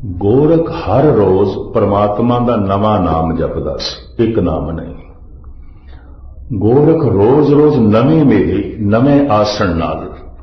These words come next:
ਆਰੰਭ ਕਰਦਾ ਸੀ। ਅੱਜ ਜਿਹੜਾ ਆਸਣ ਹੈ, ਕੱਲ ਹੋਰ।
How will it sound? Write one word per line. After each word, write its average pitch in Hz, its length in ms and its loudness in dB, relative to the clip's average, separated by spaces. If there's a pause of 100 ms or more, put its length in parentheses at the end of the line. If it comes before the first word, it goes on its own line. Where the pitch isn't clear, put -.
(220)
ਆਰੰਭ 101 360 0
ਕਰਦਾ 82 360 0
ਸੀ। - 220 -8 (1900)
ਅੱਜ 131 140 2
ਜਿਹੜਾ 113 320 2
ਆਸਣ 117 560 2
ਹੈ, 120 120 0
ਕੱਲ 98 240 0
ਹੋਰ। 85 400 -4